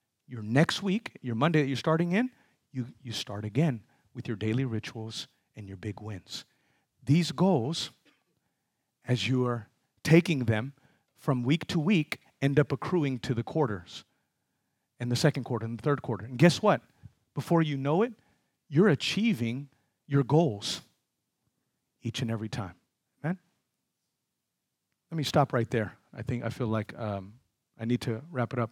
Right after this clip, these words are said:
Maybe one, uh, is there one question or two, or any, anyone, anyone have any comments, questions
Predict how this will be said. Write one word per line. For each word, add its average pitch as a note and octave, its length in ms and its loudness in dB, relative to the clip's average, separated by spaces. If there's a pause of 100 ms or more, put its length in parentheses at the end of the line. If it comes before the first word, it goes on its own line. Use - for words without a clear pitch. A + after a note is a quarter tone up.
Maybe C3+ 160 -2
one, B2 200 -6
uh, D3+ 100 -8
is C#3 160 -8
there C3+ 100 0
one C3+ 220 -4
question D#3 400 -4
or B2 80 -6
two, D#3 400 -6
or G#2+ 160 -10 (1040)
any, C#3 220 -10
anyone, C#3+ 400 -6 (160)
anyone C#3+ 280 -6
have C3 180 4
any D3 400 -2 (200)
comments, D3+ 580 -2 (180)
questions - 460 -8